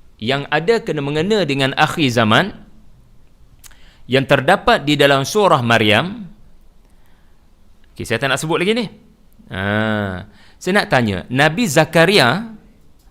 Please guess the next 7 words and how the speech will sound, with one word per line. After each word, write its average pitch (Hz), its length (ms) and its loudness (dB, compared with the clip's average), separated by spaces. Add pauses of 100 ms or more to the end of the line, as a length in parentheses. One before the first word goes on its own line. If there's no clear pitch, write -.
(400)
Nabi 170 480 0
Yahya, 190 800 2 (960)
Maryam, 160 960 2 (580)
Isa, 170 920 2 (160)
empat 214 560 2
nabi 170 420 0
ini, 156 540 0